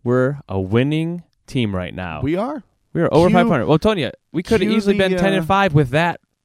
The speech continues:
Speaker 1: offense.
Speaker 2: Cue the major league music from the movie. They're a winning baseball team.
Speaker 1: Oh, get outta here. You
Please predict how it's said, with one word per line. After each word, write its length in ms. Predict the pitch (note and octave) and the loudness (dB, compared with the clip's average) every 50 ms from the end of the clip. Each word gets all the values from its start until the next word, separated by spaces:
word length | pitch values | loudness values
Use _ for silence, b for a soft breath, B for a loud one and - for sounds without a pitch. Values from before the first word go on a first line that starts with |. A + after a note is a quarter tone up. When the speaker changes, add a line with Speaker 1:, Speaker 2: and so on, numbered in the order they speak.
| _ _ _ _ _ - | _ _ _ _ _ -2
Speaker 1:
offense. 680 | D#3+ G3 G#3 - - A#2 G2 E2 - - - - _ _ | 0 0 0 0 -4 -8 -10 -10 -14 -20 -20 -20 _ _
Speaker 2:
Cue 300 | - - F#3+ G3+ A3 A3+ | -6 -4 -2 -2 -2 -2
the 160 | G3+ G#3 F#3+ | -2 -2 0
major 480 | E3+ D#3 D3+ E3 E3+ D#3+ C#3+ E3+ E3 D3+ | 0 2 2 2 0 0 -2 -2 -2 0
league 580 | C#3 C#3 C#3+ C#3+ C#3+ C#3+ C#3 C3 B2+ B2 - _ _ _ _ _ _ _ _ _ _ | 0 0 0 0 0 0 -2 -4 -6 -14 -20 _ _ _ _ _ _ _ _ _ _
music 520 | - A#2+ A#2+ B2 A#2+ G#2+ - F#2+ C#2+ - _ | -12 -8 -8 -6 -8 -8 -10 -14 -16 -14 _
from 160 | - B2+ B2+ | -10 -8 -8
the 80 | B2 B2 | -6 -6
movie. 400 | B2 B2+ C3+ C#3 D#3 E3 E3+ - _ _ _ _ _ _ _ _ _ _ | -4 -4 -4 -4 -4 -6 -6 -8 _ _ _ _ _ _ _ _ _ _
They're 180 | - C3+ C3 C3 | -4 -4 -2 -2
a 40 | A#2 A#2 | -2 -4
winning 340 | A2+ B2 B2 B2+ C3 C3 | -6 -6 -6 -6 -6 -6
baseball 480 | B2 B2 A#2 A2 - - - - F#2 F2+ | -6 -8 -8 -8 -10 -12 -12 -12 -12 -14
team. 280 | - - - F2+ - G#2+ | -14 -14 -14 -14 -14 -10
Speaker 1:
Oh, 180 | - B2 G#2+ G2 | -8 -6 -6 -6
get 240 | G2 - - D#3+ C3+ G#2+ | -8 -8 -8 -6 -4 -4
outta 140 | G#2 G#2+ | -4 -4
here. 160 | G#2 G#2 G#2 A2 | -4 -6 -8 -8
You 160 | A2+ B2 | -6 -6